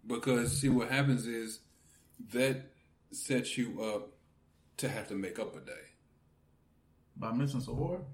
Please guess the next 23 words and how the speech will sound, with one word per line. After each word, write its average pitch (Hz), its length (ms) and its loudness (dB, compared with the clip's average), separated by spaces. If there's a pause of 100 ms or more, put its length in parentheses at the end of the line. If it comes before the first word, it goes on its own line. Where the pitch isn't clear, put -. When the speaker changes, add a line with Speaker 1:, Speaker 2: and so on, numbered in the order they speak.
Speaker 1:
Yeah, 131 280 2
because 120 360 0
what 139 180 6
it, 110 280 -4
mentally, 127 680 2 (300)
like, 110 360 -6
that 156 140 2
affects 165 360 -2
you 120 80 4
mentally 117 480 2
when 104 180 -4
you 147 160 2
know 127 220 4
you 127 200 4
ain't 117 160 0
ate 120 200 0
all 117 160 -2
day 123 260 -4 (880)
and 107 120 -4
you 120 160 4
reach 120 180 2
that 104 240 2
rough, 113 260 -4